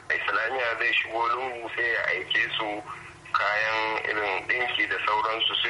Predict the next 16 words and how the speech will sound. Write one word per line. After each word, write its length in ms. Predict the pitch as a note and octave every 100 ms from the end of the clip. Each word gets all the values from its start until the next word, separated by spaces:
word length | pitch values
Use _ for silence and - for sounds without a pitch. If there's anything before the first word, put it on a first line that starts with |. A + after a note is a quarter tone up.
| A2+
ne 200 | G#2 G#2
ne 360 | G#2 G#2 G2+ G#2
bar 160 | G2
mata 500 | G2+ G#2 A2 F#2+ -
irin 280 | - G2 G2+ F#2+
ishirin 420 | F#2+ F#2+ G2+ A2+
haka 320 | B2 - - - - - - -
ko 200 | B2 A#2+
ya 80 | G#2
saya 260 | A2 G2+ G2
mata 240 | G2+ G2
disko. 380 | F#2 F#2 - E2 - -
Tun 180 | - B2 C3 B2+ B2
yarinyar 480 | A#2+ A#2 B2 C3 G#2+ -
tana 260 | G#2+ F#2+
karama 380 | F2+ F2 F#2+ G2+